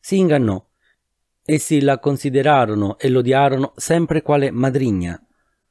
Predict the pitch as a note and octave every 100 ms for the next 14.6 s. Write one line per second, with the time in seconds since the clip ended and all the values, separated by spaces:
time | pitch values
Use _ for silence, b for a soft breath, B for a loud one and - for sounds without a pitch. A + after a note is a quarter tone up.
0 | _ - D#3 F#3 F#3 F#3 F3+ D#3 D3+ C#3
1 | B2 A#2 A2+ A2+ A#2 B2+ B2 A#2+ A#2 A#2+
2 | A#2+ b b - F3+ E3 F#3 D#3+ F3 F3
3 | E3 C#3+ B2 C3 B2 C#3+ C#3 C#3 C#3 F3
4 | D#3 D#3 C#3 C3+ C3 D3+ D3+ C3+ D3 C#3
5 | B2+ A2+ G#2 G2 G#2 b b b - D3
6 | D3+ D#3 D#3 D#3+ D3+ D3 C#3+ D3 C#3 C3+
7 | C3+ D3+ C#3 G#2+ G#2 A2+ A#2 B2 B2 C#3
8 | A2 F#2+ F2+ _ b b b b b -
9 | D#3 D3+ F3 F3 C#3+ C#3 C#3+ C3 B2+ A#2
10 | G#2+ C3 - _ _ C#3 C3+ E3+ D3+ B2
11 | A#2 A2 G#2 B2+ C3 D3 A#2+ G2 A#2 -
12 | - F3+ E3+ D3+ A#2+ A#2 B2 C3 D3+ F3
13 | G2+ F#2 - - D3 D3 D#3 C#3 B2+ G#2+
14 | A2+ A2 - E2 _ -